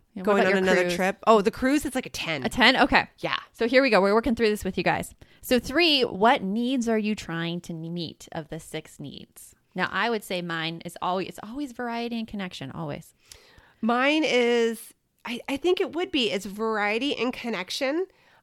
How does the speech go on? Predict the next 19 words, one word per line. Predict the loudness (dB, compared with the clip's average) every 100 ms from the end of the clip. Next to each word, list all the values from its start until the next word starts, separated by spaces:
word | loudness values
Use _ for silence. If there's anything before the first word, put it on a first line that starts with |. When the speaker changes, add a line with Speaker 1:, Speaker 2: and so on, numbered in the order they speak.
| -4
Speaker 2:
um, | 0 2 0 -4
because | -6 -6 -2 -2 -2
of | -6 -8
the | -6
fact | -4 -4
that, | -4 -4 -2
you |
know, | -4
we | -2 -2
don't | -2
go | 0
on | -2
that | -2 -2
many | -2
trips | -2 -6 -8 -18 -6
in | -4
our | -2
family. | -2 -2 -2 -4 -8
Speaker 1:
Mm-hmm. | -10